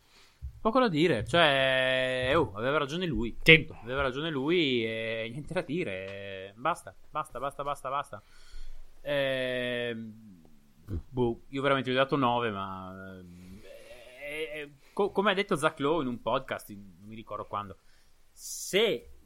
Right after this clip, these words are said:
Speaker 1: Jimmy Butler non rientra nei vostri ranking top dieci dell'N B A,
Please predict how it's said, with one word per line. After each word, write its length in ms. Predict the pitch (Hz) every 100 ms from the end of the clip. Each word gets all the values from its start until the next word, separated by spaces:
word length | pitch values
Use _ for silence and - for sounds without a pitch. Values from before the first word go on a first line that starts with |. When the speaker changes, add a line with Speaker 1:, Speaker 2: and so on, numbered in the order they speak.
| -
Speaker 1:
Jimmy 360 | 113 113 170 170
Butler 500 | 127 127 - 113 104
non 140 | 117
rientra 440 | 117 113 139 - 143
nei 260 | 117 101 98
vostri 500 | 101 123 135 - 110
ranking 540 | 104 113 117 110 98
top 260 | - 107 -
dieci 340 | 107 110 -
dell'N 260 | 95 95 123
B 520 | 170 139 135 233 120
A, 60 | -